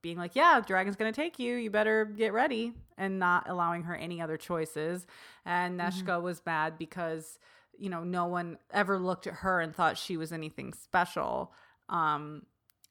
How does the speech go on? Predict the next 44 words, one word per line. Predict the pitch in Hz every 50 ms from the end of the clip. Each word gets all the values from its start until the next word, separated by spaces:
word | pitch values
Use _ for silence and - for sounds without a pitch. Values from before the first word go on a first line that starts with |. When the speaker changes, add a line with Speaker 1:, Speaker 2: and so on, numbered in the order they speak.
| _ -
Speaker 1:
and | 214 214 214
yet | 226 220 214 202 - - -
I | - 202 208
always | 208 214 214 208
wondered, | 196 202 202 202 190 190 180 190
well, | 190 190
what | 208 208 208
do | 226 226
you, | 214 202 -
what | 202 202 -
do | 208
Sarkin | 196 - - - 180 180 180 180 - 185 165 160
and | 156 151 160
her | 143 156 151
see? | 147 - - - 143 135 - 135
But | 160 160 156 143
I | 170
think | 165 - 170 160 - -
that | 156 151 - -
they | 151 147
are | 147
too | 151 - - 156
locked | 147 - - - - -
up | - - -
emotionally | 160 160 160 151 151 - - 170 160 156 151 151 147
to | 151 151
admit | 156 151 156 151 151 - -
that | - - - - -
to | - 175
<laughs> | 160 160
each | 190 - - -
other. | - - - - - - - - - - - - 349 320 - - - - 330 359 - - 440 440 - - 370 415 - - 262 359
Speaker 2:
<laughs> | - - - - - - - - 294 - _ _ 370 294 - _ _ _ _ _ _ - - - _ - - - - - - - - _ _ _ - 403 - - - _ _ _ _ _ _ _ _ _ _
Speaker 1:
But | 254 233
it, | - 247 262 - -
it | 262 269
must | 277 320 - - -
be | 269
part | 254 - 254 247 240 233
of | 208
the | 180
spell, | - - - - 320 254 185 165 165 165
right? | 160 165 160 165 190 233 247 - - _ - -
To, | 226 196 180 170 160